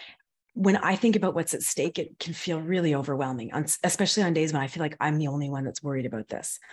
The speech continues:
But as Laura said, and what we want you to remember is that we still have a window to act.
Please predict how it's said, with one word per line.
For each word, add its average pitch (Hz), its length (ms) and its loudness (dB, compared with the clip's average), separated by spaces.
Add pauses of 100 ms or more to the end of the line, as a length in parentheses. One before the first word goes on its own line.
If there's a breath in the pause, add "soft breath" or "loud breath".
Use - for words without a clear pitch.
(260 loud breath)
But - 280 0
as 160 140 0
Laura 180 280 4
said, 147 340 0
and 151 100 -4
what 156 120 2
we 175 80 2
want 160 200 2
you 175 140 0
to 165 120 0
remember 143 500 -2
is 147 120 -4
that - 100 -2
we 185 60 0
still - 380 0
have 170 180 0
a 175 60 2
window 151 260 2
to - 160 -4
act. - 400 -12